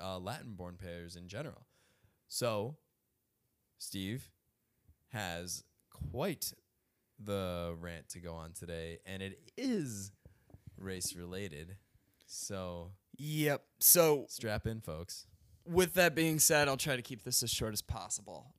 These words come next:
Speaker 2: Um, the White Sox just got done finishing up a series with the Atlanta Braves, as you know, something we've talked about.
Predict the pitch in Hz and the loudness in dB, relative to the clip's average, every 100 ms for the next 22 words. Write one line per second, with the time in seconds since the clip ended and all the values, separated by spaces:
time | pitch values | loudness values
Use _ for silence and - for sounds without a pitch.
0 | - - - - 123 120 120 120 - 131 | -20 -20 -8 0 4 6 4 2 -2 4
1 | 139 139 147 139 139 - 139 127 120 123 | 6 8 6 6 2 4 4 4 2 0
2 | 120 123 120 123 113 113 - 117 117 117 | 0 0 2 0 -2 2 2 2 0 -2
3 | - 113 113 117 110 113 120 110 107 107 | -4 -4 -2 -4 -4 0 2 2 0 -2
4 | 107 113 117 113 104 - - 110 113 110 | -2 -2 -2 -2 -6 -8 -4 -4 -4 -4
5 | 110 117 113 - - | -2 -2 -2 -6 -10